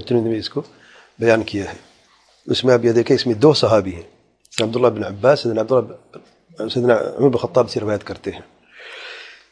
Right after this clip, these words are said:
اور حدیث معروف حدیث ہے، اور اس حدیث کے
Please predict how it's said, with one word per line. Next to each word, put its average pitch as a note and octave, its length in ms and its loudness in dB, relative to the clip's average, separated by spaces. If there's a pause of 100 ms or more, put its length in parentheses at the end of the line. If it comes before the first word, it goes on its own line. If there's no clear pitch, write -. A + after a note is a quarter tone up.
(200)
اور D3 160 8
حدیث F3 160 4
معروف F3 360 6
حدیث D3 300 0
ہے، G3 40 -16 (1400)
اور A2 280 0
اس - 240 -8
حدیث A#2 200 -2
کے G#2+ 200 0